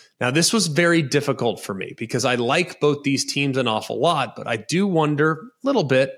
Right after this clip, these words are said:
just where they're at in regards to depth. I do think that Oklahoma is a team to keep an eye on when looking at this superlative. Now,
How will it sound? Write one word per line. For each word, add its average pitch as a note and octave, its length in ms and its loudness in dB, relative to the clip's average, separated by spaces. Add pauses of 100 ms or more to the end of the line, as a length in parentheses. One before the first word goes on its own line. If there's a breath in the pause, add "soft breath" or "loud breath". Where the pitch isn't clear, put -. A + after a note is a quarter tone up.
(400 loud breath)
just - 180 0
where D#3 380 4
they're D#3+ 320 2
at A#2 360 -2
in B2+ 120 -2
regards G#2 520 -2
to B2 100 -6 (180)
depth. - 460 -2 (500)
I A2+ 140 0
do D3+ 340 4
think E3 540 0 (100)
that C3 220 -2
Oklahoma D3 760 0 (480)
is B2+ 160 0
a C3 60 2
team C#3 380 2
to C3+ 100 -4
keep C#3 400 -4
an B2+ 100 -2
eye A2+ 280 -4
on A2+ 260 -2
when A#2 100 -2
looking A2+ 400 -2
at A2 140 -6
this - 200 -2
superlative. C3 800 -2
Now, A#2 240 -2